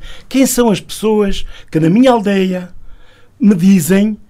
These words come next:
que estão satisfeitas com a nossa representação atual? Não há ni-, não, não encontro lá ninguém. Então, temos que encontrar uma outra forma de representação dos agricultores, dos viticultores,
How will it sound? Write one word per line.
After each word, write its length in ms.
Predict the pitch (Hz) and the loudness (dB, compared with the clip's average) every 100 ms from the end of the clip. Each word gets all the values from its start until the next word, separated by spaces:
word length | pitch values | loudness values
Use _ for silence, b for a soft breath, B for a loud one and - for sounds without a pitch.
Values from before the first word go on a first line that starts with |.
| b b | b b
que 80 | - | -4
estão 180 | - 226 | 0 0
satisfeitas 680 | 208 - - 196 196 170 | -2 -8 -6 -6 -6 -10
com 220 | - 185 180 | -8 -4 -4
a 60 | |
nossa 260 | 175 170 170 | -4 -4 -8
representação 580 | 151 151 165 147 165 156 | -10 -10 -10 -8 -8 -8
atual? 380 | - 107 87 _ _ _ _ _ _ _ _ _ _ _ _ _ _ | -10 -16 -18 _ _ _ _ _ _ _ _ _ _ _ _ _ _
Não 180 | 226 151 | -6 -4
há 60 | 165 | -4
ni-, 140 | 156 - | -6 -6
não, 160 | 160 | -6
não 260 | 156 208 160 | -4 -4 -4
encontro 280 | 175 165 156 | -4 -8 -8
lá 60 | |
ninguém. 300 | 135 120 98 - _ _ _ _ _ _ _ _ b b b - | -8 -10 -12 -20 _ _ _ _ _ _ _ _ b b b -8
Então, 460 | 135 127 117 120 - b b - | -8 -8 -8 -12 -16 b b -6
temos 260 | 175 151 | -6 -4
que 100 | - | -6
encontrar 440 | 196 160 139 135 139 | -8 -8 -10 -8 -4
uma 100 | 170 | -2
outra 220 | - 147 | -2 -6
forma 560 | - 131 123 127 143 b b b b - | -8 -8 -8 -10 -12 b b b b -8
de 120 | 147 | -4
representação 1040 | 170 165 165 139 202 - 156 - 165 143 120 - | -2 -2 -4 0 0 0 -2 -2 -2 -2 -8 -14
dos 300 | 147 226 202 | -4 -2 -2
agricultores, 680 | 160 147 143 127 143 147 - B - | -2 -4 -6 -8 -6 -4 -6 B -4
dos 180 | 214 | -4
viticultores, 760 | 190 180 185 151 127 131 - - | -4 -6 -8 -10 -8 -10 -10 -16